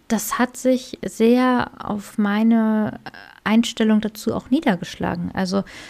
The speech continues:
ähm, ich habe das immer wieder, dass ich, dass ich mich davon auch, ähm, kurz abschrecken lasse. Ich,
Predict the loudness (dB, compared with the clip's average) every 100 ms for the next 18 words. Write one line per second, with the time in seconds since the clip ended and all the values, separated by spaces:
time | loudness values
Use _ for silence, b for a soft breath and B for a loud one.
0 | B -6 -2 0 0 -2 -4 -6 2 4
1 | 4 2 0 6 6 6 4 4 2 -2
2 | -6 _ _ _ -16 -10 -8 -6 -2 -4
3 | -2 -6 -4 -2 0 -2 -4 -10 -6 -4
4 | -2 -2 -4 -4 -6 -8 -10 -18 -20 -2
5 | 0 0 -4 -4 -4 -2 -2 2 2 2
6 | 0 0 0 0